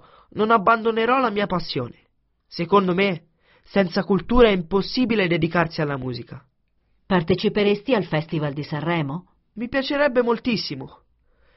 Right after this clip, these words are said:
Speaker 1: È la competizione più importante dedicata alla musica italiana. Però, secondo me, per partecipare bisogna avere un brano importante e non uno come tutti gli altri.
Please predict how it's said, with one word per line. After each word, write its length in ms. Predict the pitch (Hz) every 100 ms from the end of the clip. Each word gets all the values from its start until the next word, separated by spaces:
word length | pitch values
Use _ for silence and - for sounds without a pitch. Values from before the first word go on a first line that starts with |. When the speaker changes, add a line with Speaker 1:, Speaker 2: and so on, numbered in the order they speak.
| _
Speaker 1:
È 160 | - 202
la 120 | 214
competizione 800 | 202 185 214 208 196 - 247 214
più 160 | 233
importante 720 | 247 208 208 196 220 233 233 214
dedicata 500 | 190 175 180 202 196
alla 200 | 165 165
musica 400 | 196 196 208 196
italiana. 520 | 185 175 135 - - _ _ _ _ _ _ _ _
Però, 440 | 170 190 202 185 _ _ _
secondo 560 | - 214 214 254 214 196
me, 360 | 214 226 - _ _ _ _
per 200 | - 208
partecipare 720 | 208 202 208 202 208 233 240
bisogna 360 | 190 185 196 190
avere 260 | 185 185 180
un 160 | 165
brano 260 | 160 190 185
importante 840 | 165 175 165 - 160 143 156 139 _ _ -
e 140 | 190
non 320 | 208 262 202
uno 260 | 165 160 156
come 240 | 170 160
tutti 280 | 160 165 156
gli 80 | 143
altri. 480 | 135 127 131 127